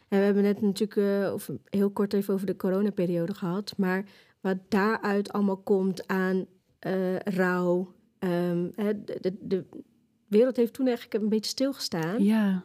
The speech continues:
Speaker 1: En nu ga-, begint alles weer, of alles is alweer begonnen, maar ook weer in een snelvaart, dat heel veel mensen gewoon,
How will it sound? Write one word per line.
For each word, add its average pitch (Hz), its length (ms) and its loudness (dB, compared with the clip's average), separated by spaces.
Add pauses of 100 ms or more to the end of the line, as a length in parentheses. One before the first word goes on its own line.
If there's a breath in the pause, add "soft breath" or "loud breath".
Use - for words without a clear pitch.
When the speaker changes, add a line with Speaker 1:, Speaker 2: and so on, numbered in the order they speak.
(100)
Speaker 1:
En 214 180 4
nu 247 180 4
ga-, 214 220 -6
begint 233 480 -2
alles 208 320 -2
weer, 202 520 2
of - 220 -10
alles 202 260 0
is - 160 -2
alweer 180 280 0
begonnen, 180 400 -2
maar 175 220 -2
ook 208 180 -2
weer 220 280 4
in 214 100 -2
een 202 80 -2
snelvaart, 196 720 -4 (480 loud breath)
dat 202 200 -2
heel 240 320 4
veel 233 200 -2
mensen 208 380 0
gewoon, 196 580 0